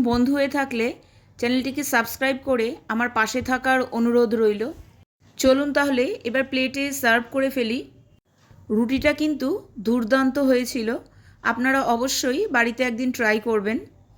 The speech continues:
দেখতে কিন্তু দারুণ ইয়ামি লাগছে, আর খেতেও কিন্তু দারুণ হয়েছিল। নরমাল রুটির থেকে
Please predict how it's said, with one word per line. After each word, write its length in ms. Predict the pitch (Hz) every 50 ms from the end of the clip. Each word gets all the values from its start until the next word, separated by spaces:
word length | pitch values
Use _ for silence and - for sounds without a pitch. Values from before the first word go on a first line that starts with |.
| _ _ _ -
দেখতে 380 | 185 180 226 233 233 - - 285
কিন্তু 360 | 277 311 294 277 262 226 262 294 427 - - -
দারুণ 340 | 226 214 214 208 220 254 254
ইয়ামি 280 | 254 247 247 240 247 247
লাগছে, 400 | 240 240 220 208 202 190 220 262 381 - - _ _ _ _ _ - -
আর 220 | - 220 220 220 226
খেতেও 460 | 226 - - 294 233 - - 311 330 349 311
কিন্তু 360 | 349 359 320 269 - 262 269 359 - - - _ - _ - 202
দারুণ 300 | 202 196 202 214 226 226
হয়েছিল। 440 | 233 208 190 180 - - 185 165 160 165 165 - - - _ - _ -
নরমাল 460 | 226 240 254 269 277 277 285 294 294 294
রুটির 300 | 262 262 240 269 294 277 -
থেকে 260 | - 294 - - 269